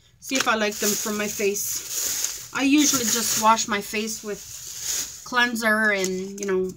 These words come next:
dry it. But <clears throat> we'll see if I get lazy. And then I got this tweezer set.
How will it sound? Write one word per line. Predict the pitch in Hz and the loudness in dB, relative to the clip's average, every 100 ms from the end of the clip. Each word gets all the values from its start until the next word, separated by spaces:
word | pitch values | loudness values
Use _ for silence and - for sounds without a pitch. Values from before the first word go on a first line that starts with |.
| - | -4
dry | 202 196 | 2 2
it. | 196 190 - 180 - - - _ _ - - - - | 2 0 -6 -12 -18 -20 -20 _ _ -20 -20 -18 -10
But | 185 180 - - - - | -6 -6 -8 -20 -8 -2
<clears throat> | - 240 214 190 - | 2 2 2 -2 -8
we'll | 202 | -10
see | - 185 | -4 -2
if | 180 139 | -2 -4
I | |
get | 170 160 165 | -6 -6 -4
lazy. | 175 170 180 - - - - - - - - - - _ _ _ - 220 | -4 -2 -4 -6 -8 -12 -16 -16 -14 -16 -16 -18 -20 _ _ _ -12 -6
And | 233 | -4
then | 233 240 233 233 214 | -2 -2 -2 -2 -2
I | 208 | -2
got | 208 208 208 - | -2 -2 -2 -6
this | 208 - - | -6 -6 -8
tweezer | - 302 285 294 | -2 0 2 2
set. | 269 - 247 262 | 0 2 2 2